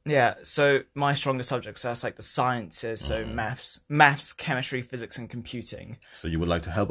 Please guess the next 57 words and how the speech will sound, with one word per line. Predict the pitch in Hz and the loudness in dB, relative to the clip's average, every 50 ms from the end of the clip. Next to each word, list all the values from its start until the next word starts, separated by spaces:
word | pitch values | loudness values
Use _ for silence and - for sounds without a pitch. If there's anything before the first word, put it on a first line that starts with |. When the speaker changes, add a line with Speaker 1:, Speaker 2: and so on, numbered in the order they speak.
| - | 0
Speaker 2:
other | 113 107 104 95 | 0 0 0 0
people | 107 104 - 104 - | 0 0 -2 -2 -2
and | 95 95 90 | 0 0 0
at | - 92 | 0 0
the | 95 | 0
same | 175 - 165 170 160 | 2 2 4 4 2
time | 160 - 92 87 85 80 - | 2 0 -2 -2 -2 -4 -4
get | 82 85 - - | -4 -4 -6 -6
paid | - 82 73 71 | -6 -6 -6 -6
for | - - | -8 -10
that. | - - 50 - _ - | -12 -14 -16 -16 _ -2
Speaker 1:
Exactly, | 143 139 131 - - 87 - - | -2 -2 0 0 -2 -2 0 2
Speaker 2:
That | - - - 127 | 4 4 4 4
could | - 233 214 | 0 -2 0
Speaker 1:
yeah. | 160 | 0
Speaker 2:
give | 180 190 180 180 | 0 0 2 2
you | 190 | 2
some | 175 - - 147 - | 2 4 2 2 0
extra | 101 101 - - 104 | -2 -4 -2 0 0
source | - - 73 78 76 - | 0 0 0 -2 -4 -4
of | 76 73 - | -6 -8 -10
money. | 50 50 50 52 - - _ _ - - | -10 -12 -12 -14 -16 -20 _ _ -6 -4
Speaker 1:
Exactly. | 143 131 - 107 - - | -2 -2 -2 -2 -2 0
Speaker 2:
Perfect | - 104 110 127 131 - - 180 196 | 4 4 6 6 4 2 0 0 2
idea, | 208 214 - 107 73 71 | 2 2 2 2 0 -2
to | 71 | -4
be | 65 60 | -8 -10
honest | 55 - - - | -12 -12 -14 -14
with | - - | -14 -14
you. | 64 - - - - - - _ | -16 -16 -16 -18 -20 -20 -16 _
Do | - 147 | 4 6
you | 165 | 8
know | 165 165 165 | 10 10 10
any | 160 165 165 160 | 8 8 8 8
other, | 165 165 143 113 107 104 - | 8 8 8 6 4 4 0
um, | 113 113 110 107 107 104 107 - | 0 0 2 2 2 2 0 0
you | - 107 | 0 0
know, | 107 98 95 - _ _ - - - - _ _ | 0 0 -2 -4 _ _ -20 -20 -20 -20 _ _
side | - - - 90 - | -2 0 2 2 2
hustle | - - - 90 - - 98 98 92 87 71 | 2 2 4 6 6 6 6 4 2 2 0
activities | - - - 104 87 98 82 82 78 78 | -2 -2 -2 -2 0 0 0 0 0 0
that | 80 73 69 71 73 - _ _ _ _ | 0 0 -2 -2 -6 -8 _ _ _ _
teenagers | - - 110 101 92 87 80 76 73 - | -2 0 2 2 2 2 2 2 0 0
could | - - 73 73 67 | 0 -2 -6 -6 -6
do? | - - - - _ _ _ _ _ _ - | -10 -12 -14 -18 _ _ _ _ _ _ 2
Speaker 1:
Well, | 180 196 - - _ _ _ _ _ _ _ _ - | 2 2 2 2 _ _ _ _ _ _ _ _ 6
it | 165 | 6
all | 185 196 208 | 8 8 6
depends | 202 185 - 208 190 180 | 2 2 0 0 0 2
on, | 170 165 | 2 2
like, | 156 151 139 - | 2 2 0 0
availability. | 139 131 147 135 131 131 123 131 127 120 123 120 113 | 0 2 2 4 2 2 0 -2 -4 -4 -4 -6 -6
So, | - - 120 | -4 -2 0
like, | 120 120 113 | 0 0 2
there's | 143 139 139 | 2 2 2
a | 151 139 | 2 -2
typical | - - - - - 156 - - - 135 127 | -2 -2 -2 -2 -2 -2 2 4 4 4 4